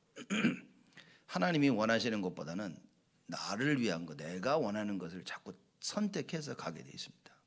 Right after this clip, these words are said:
그래서 제가 종종 사람들에게 하는 이야기입니다. 말씀 성취를 체험하지 못한 상황 속에서는 어떤 결정도 하지 마라.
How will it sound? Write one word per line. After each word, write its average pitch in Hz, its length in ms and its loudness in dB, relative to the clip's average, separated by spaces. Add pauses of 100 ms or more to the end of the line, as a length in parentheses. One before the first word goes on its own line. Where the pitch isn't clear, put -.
(1400)
그래서 147 500 4 (520)
제가 156 240 0
종종 147 320 4
사람들에게 156 480 4
하는 131 180 4
이야기입니다. 85 600 -2
말씀 185 1080 0
성취를 226 680 2
체험하지 196 600 4
못한 147 580 2
상황 165 440 0
속에서는 110 680 -2
어떤 233 300 -2
결정도 202 400 -2
하지 226 160 0
마라. 92 400 -2